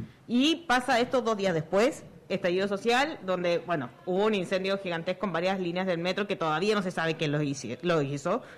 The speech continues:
Si hubieran sido civiles comunes y corrientes ya se sabrían y estarían, pero más que encarcelados, porque incluso hay gente prisio-, o sea, en prisión preventiva, que se dice que son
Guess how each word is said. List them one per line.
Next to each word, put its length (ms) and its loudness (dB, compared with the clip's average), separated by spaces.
Si 100 -2
hubieran 300 4
sido 180 2
civiles 360 2
comunes 340 0
y 20 -8
corrientes 320 2
ya 80 0
se 140 -8
sabrían 400 0
y 20 0
estarían, 460 0
pero 160 -2
más 140 -4
que 60 -4
encarcelados, 580 0
porque 180 2
incluso 240 2
hay 60 4
gente 400 2
prisio-, 400 0
o 60 2
sea, 380 0
en 160 -4
prisión 320 0
preventiva, 760 -2
que 60 -14
se 180 -6
dice 300 -6
que 100 -8
son 240 -4